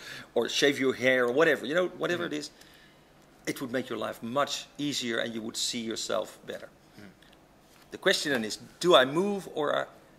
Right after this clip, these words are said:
Speaker 1: do I not move?
Speaker 2: Well, you see, I can't answer that for you.
Speaker 1: No, but in any
Speaker 2: But,
Speaker 1: moment, that's
Speaker 2: but,
Speaker 1: the question.
Speaker 2: but to me, to me, that, that is, I'm, I'm hearing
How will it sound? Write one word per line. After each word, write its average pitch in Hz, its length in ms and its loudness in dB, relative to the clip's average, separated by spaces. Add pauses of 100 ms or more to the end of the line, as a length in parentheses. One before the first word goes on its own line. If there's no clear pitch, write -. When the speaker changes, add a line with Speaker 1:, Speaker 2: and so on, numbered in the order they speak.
Speaker 1:
do 143 140 -4
I 123 140 2
not 156 340 0
move? 82 240 -8 (300)
Speaker 2:
Well, 180 160 2 (100)
you 175 100 -6
see, 180 240 0
I 208 200 2
can't 170 400 -2
answer 151 380 -2
that 123 220 -2
for 120 280 -4
you. 110 260 -6 (520)
Speaker 1:
No, 160 100 6
but 143 240 0 (160)
in 175 140 0
any 277 280 4
Speaker 2:
But, 254 60 8
Speaker 1:
moment, 165 260 4
that's 208 200 6
Speaker 2:
but, 165 100 4
Speaker 1:
the - 40 -10
question. - 360 0
Speaker 2:
but - 160 2
to 156 120 2
me, 175 520 0 (220)
to 156 120 -8
me, 156 340 -2 (380)
that, 165 360 4 (100)
that 170 260 2
is, 156 340 -2
I'm, 160 300 -4
I'm 190 280 2
hearing 120 540 -4